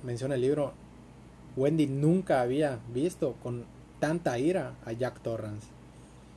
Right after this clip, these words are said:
Entonces, a partir de ahí, eh, aunado a los problemas de alcoholismo y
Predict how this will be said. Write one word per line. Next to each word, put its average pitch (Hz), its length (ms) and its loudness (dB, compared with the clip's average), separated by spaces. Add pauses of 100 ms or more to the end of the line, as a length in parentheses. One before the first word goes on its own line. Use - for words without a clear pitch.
(300)
Entonces, 139 540 0 (560)
a 123 180 -2
partir 135 440 4
de 175 80 4
ahí, 165 340 2 (520)
eh, 120 300 -8
aunado 147 420 2
a 165 40 8
los 135 180 2
problemas 131 500 -2
de 113 200 -2
alcoholismo 135 1080 -2
y 113 680 -6